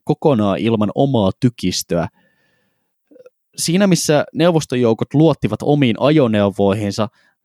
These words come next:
niin, äh, tällaisessa talvisessa yhdelle uralle sidotussa taistelussa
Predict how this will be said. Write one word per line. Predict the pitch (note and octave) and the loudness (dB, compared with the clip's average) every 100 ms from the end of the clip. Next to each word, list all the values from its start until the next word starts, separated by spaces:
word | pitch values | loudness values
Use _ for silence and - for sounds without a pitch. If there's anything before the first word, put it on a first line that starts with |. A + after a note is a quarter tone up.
| - A2+ | -14 -6
niin, | B2 A#2+ | -4 -4
äh, | - - - - G1+ G1+ _ _ _ _ - | -6 -14 -20 -20 -20 -20 _ _ _ _ -2
tällaisessa | D#3+ F3+ D3+ - D3+ - C3 - _ _ _ _ _ _ | 0 2 2 0 -4 -2 -4 -4 _ _ _ _ _ _
talvisessa | - D#3 C#3 A#2 G#2 - A2+ F#2 | 0 2 0 -2 -4 -4 -4 2
yhdelle | C#3 C#3+ B2+ G#2+ | 4 4 2 0
uralle | B2 B2+ A2 G#2 | 2 2 0 -2
sidotussa | - G#2 - G#2 - G#2 - _ _ _ | -4 -4 -4 -8 -6 -8 -8 _ _ _
taistelussa | C#3 D#3 - A2+ G#2+ - - | 0 0 0 -2 -2 -2 -4